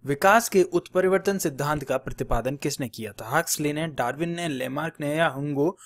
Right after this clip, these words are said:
डी व्रीज ने? तो उत्तर है हुंगो डी व्रीज ने।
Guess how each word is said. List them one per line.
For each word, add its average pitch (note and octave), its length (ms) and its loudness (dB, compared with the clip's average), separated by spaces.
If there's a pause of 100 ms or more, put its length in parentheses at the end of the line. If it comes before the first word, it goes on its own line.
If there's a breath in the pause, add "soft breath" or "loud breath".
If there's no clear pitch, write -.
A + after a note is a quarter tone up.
(240 loud breath)
डी F#3+ 340 2 (300)
व्रीज C#3+ 320 2
ने? G#2 140 -14 (420)
तो C#3+ 80 -2
उत्तर F#3 240 2
है F#3+ 120 4
हुंगो E3+ 240 4
डी F3 160 2
व्रीज E3 300 -2
ने। F#3+ 220 -4